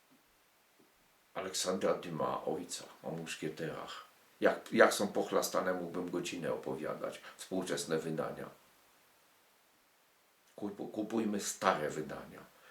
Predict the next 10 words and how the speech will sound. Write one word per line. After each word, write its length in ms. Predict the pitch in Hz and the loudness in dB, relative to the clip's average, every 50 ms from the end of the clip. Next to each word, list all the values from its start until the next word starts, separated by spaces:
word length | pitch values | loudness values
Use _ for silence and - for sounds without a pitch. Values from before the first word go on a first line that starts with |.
| - - - | -20 -2 4
Te 160 | - 113 113 113 - - | 6 6 6 6 2 -2
stare 480 | - - - - 139 131 120 110 101 | -2 -2 4 8 10 10 12 10 10
tłumaczenia 720 | 95 - 92 87 82 82 80 80 - - 73 76 82 - | 8 6 2 0 2 2 2 0 0 0 0 0 0 0
sprzed 240 | - - - 110 101 | 0 0 0 2 4
sześćdziesięciu 840 | - - 113 104 101 101 107 101 - 101 92 - - - 80 76 76 | 6 6 6 4 4 2 2 2 2 2 2 2 0 0 2 2 4
lat. 300 | 69 55 - - - - - - - - - - - - - - - | 4 4 2 0 -2 -8 -18 -20 -20 -20 -20 -20 -20 -20 -20 -16 -6
Tu 180 | - - - - - - - | -4 -4 -4 -4 -6 -12 -6
kupujmy 440 | - 110 107 - 120 107 92 107 101 | -4 -4 0 4 4 4 4 4 2
tamte 380 | - - 87 82 80 - 82 69 | 2 0 -2 -2 -4 -6 -6 -4
rzeczy. 420 | 69 73 69 69 - - - 78 | -2 -2 -4 -4 -6 -8 -10 -12